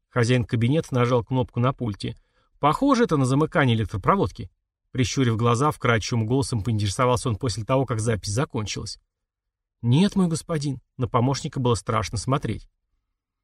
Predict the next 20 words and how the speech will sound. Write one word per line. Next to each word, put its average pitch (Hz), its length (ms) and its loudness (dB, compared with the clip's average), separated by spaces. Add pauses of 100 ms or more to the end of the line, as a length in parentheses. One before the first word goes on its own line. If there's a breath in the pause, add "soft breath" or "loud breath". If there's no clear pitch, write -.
(220)
"Так 196 260 0
какого?" 233 800 2
начал 127 340 2
был 120 200 0
чиновник, 156 540 0
но 131 80 0
сделал 123 260 2
над 123 140 2
собой 120 320 0
усилие 156 320 -2
и 120 40 -2
попытался 113 460 -4
успокоиться. - 680 -8 (760)
"Всю 160 580 2 (420)
информацию 139 880 2 (340)
по 143 300 4
молодому 135 580 4
человеку 120 680 0 (100)
проверяешь 131 760 2
лично. - 560 -2